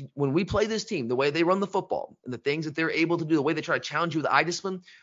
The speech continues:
we need a vintage defensive performance, a d-, a, particularly a defensive run defense performance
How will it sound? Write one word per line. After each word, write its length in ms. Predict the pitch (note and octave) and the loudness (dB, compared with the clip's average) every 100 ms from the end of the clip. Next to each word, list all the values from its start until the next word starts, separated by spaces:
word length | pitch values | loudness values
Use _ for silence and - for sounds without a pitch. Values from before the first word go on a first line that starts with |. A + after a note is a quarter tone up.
| _ - | _ -16
we 480 | G#2+ D3+ F#3+ G3+ | -6 -2 -2 0
need 280 | F3 E3+ E3+ - | 0 0 -2 -2
a 220 | C3+ A2+ - | -4 -4 -4
vintage 680 | D#3 D#3 F3 G#3+ A3 F#3 - - _ _ | 0 2 0 0 -2 -2 -6 -10 _ _
defensive 580 | D#3+ D3 D#3 E3 E3 E3+ | -4 -2 0 -2 0 0
performance, 640 | E3+ E3 D3 C#3+ C3+ C3 - - - | 0 -4 0 2 2 -2 -10 -20 -16
a 60 | |
d-, 100 | A#2 C#3+ | -8 -6
a, 140 | C3 A#2+ - _ | -4 -6 -10 _
particularly 320 | - G#3+ A3+ D3+ | -8 -6 0 2
a 40 | |
defensive 520 | D#3 D3+ F3 D#3 D3+ - _ A2 | 0 2 2 4 -2 -2 _ -12
run 560 | A#2 C#3+ G3 A3 C#3+ - A#2 | 4 8 10 10 4 -2 -4
defense 400 | D3+ C#3+ C3+ B2 | -4 0 0 0
performance 560 | C3+ - B2+ B2+ B2 | -4 0 2 2 0